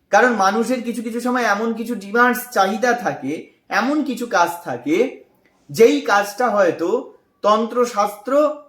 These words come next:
বহির্ভূত। একটা ডাক্তার, সে তো তার চিকিৎসা শাস্ত্রের বাইরে গিয়ে কিছু করতে পারবে না। সে তো চাইলেই অ্যাপেন্ডিক্স হলে গলব্লাডার তুলে ফেলতে পারবে না, সে তো চাইলেই দাঁতের যন্ত্রণা হলে আঙুলের, আহ, কেটে বাদ দিতে পারবে না।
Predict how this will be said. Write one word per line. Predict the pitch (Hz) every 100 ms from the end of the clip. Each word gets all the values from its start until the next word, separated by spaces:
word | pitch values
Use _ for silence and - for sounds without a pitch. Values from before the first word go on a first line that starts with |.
| 139
বহির্ভূত। | 208 269 233 175 165
একটা | 165 - 233 202
ডাক্তার, | 156 165 - - 127 120 156 220 _ _ _ _ _ _ _ _ _
সে | - 240
তো | 269
তার | 269 269 -
চিকিৎসা | 226 254 226 262
শাস্ত্রের | 262 262 247 240
বাইরে | 175 190 247 269
গিয়ে | 269
কিছু | 254 262
করতে | 269 269
পারবে | 247 247 185
না। | 143 123 - _ _
সে | -
তো | 226 262
চাইলেই | 247 247 262
অ্যাপেন্ডিক্স | 254 220 254 247 262 233
হলে | 254
গলব্লাডার | 233 233 240 254 269
তুলে | 269 254
ফেলতে | 269 240
পারবে | 226 175 135
না, | 120 - _ _ _ _ _ _ _
সে | - 226
তো | 254
চাইলেই | 247 240 240 262
দাঁতের | 196 208 262 214
যন্ত্রণা | 240 247 233 269 254
হলে | 262
আঙুলের, | 262 226 220 262 269 233 - _ _ _
আহ, | - 233 220
কেটে | 233 269 254
বাদ | 269 220
দিতে | 240 247
পারবে | 226 147 123
না। | 135